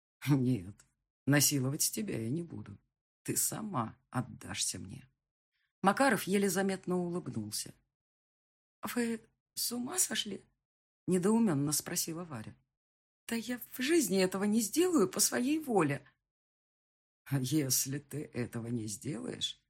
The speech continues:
я отдам тебя своим людям. А вот они уже тебя изнасилуют. Поверь, это тебе мало понравится».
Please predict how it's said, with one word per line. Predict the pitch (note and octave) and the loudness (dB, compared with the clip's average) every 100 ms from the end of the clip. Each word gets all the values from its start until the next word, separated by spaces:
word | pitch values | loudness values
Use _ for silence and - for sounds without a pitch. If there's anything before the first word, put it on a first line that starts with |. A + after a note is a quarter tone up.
| _ _ - | _ _ -6
я | B2 B2+ A#2+ | 0 0 0
отдам | D3 - D3+ A2 | -6 -4 -4 -2
тебя | - - | -6 -6
своим | - A#2 A#2+ F3 | -8 -6 -8 -10
людям. | F#3+ A2+ G2+ G2 - _ _ _ _ | -8 -10 -10 -14 -18 _ _ _ _
А | - D3+ | 4 4
вот | C#3 C3 | 4 0
они | C3+ C3 B2+ C3+ | 2 4 4 2
уже | C4 F#3 A2+ G2+ - _ - | 0 -2 -4 -10 -20 _ -6
тебя | - C3+ - B2 A2 | -2 0 0 -2 -2
изнасилуют. | A2+ C#3+ F#3 - - A2 - - _ _ _ _ _ _ _ | -6 -8 -4 -4 -4 -8 -14 -20 _ _ _ _ _ _ _
Поверь, | - D4 A3 C#3+ G2+ - _ _ _ _ | -8 -4 0 0 -2 -10 _ _ _ _
это | - - | -10 -8
тебе | B2+ D3+ G#3+ | -6 -6 -4
мало | A#3 D3+ A2 | -4 -4 -6
понравится». | A2+ B2 A#2 B2 A2+ - - - | -8 -8 -6 -8 -8 -8 -8 -10